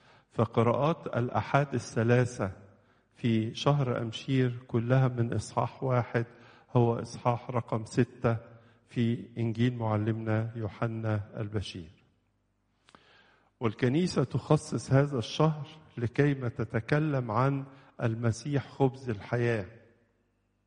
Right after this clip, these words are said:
ولذلك الإصحاح السادس في إنجيل معلمنا يوحنا يتكلم عن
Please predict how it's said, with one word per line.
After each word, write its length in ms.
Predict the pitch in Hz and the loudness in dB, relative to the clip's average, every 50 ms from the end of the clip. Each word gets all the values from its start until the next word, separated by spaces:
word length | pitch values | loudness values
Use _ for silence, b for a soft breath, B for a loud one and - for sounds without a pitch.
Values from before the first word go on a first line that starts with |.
| _ _ b b b b b b b b b b b | _ _ b b b b b b b b b b b
ولذلك 680 | - 120 113 120 117 113 151 180 180 165 151 135 - 156 | -2 0 0 0 0 2 2 2 2 2 -2 -2 0 -2
الإصحاح 540 | 131 123 117 113 - - - 143 143 - - | -2 -2 -2 -6 -6 -4 -2 -2 -2 -2 -6
السادس 720 | - - - - 139 135 127 117 - 113 101 - - - | -14 -12 -4 0 2 2 2 2 0 -2 -4 -6 -6 -8
في 140 | - 123 113 | -4 -4 -2
إنجيل 400 | 120 117 104 120 135 143 139 127 | -2 -4 -2 0 0 0 0 -2
معلمنا 540 | 120 113 110 110 110 127 135 131 123 120 | -2 -2 -2 -2 -2 -2 -2 -2 -4 -4
يوحنا 760 | 113 110 98 - - - 139 139 139 139 135 135 135 - B B B B B B B B - | -2 -2 -4 -2 0 0 0 0 0 0 0 0 0 -2 B B B B B B B B -2
يتكلم 840 | 117 110 - - 120 107 - 143 147 151 151 143 135 135 135 135 143 - B B B B B B | -2 0 0 -2 -4 -2 0 2 2 2 2 0 0 0 -2 -4 -8 -12 B B B B B B
عن 480 | 113 101 113 135 139 135 135 135 131 | 2 4 4 4 4 2 -2 -4 -6